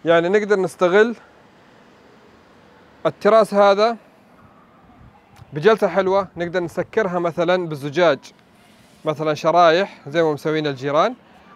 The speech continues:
ونحط منطقة خاصة للباربيكيو، وتكون إطلالة البحر موجودة وإطلالة الطبيعة أيضًا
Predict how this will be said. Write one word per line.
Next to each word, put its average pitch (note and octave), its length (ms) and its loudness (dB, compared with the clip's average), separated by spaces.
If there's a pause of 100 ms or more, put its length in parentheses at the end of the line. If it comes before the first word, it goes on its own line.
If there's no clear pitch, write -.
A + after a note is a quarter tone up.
ونحط E3 380 0 (760)
منطقة F3 340 -2
خاصة F3 340 -2
للباربيكيو، D3+ 680 -2 (560)
وتكون A3+ 440 0
إطلالة G#3 420 0
البحر F#3+ 300 -4
موجودة F#3 520 2
وإطلالة F#3+ 460 0
الطبيعة E3 460 -2
أيضًا E3 360 -2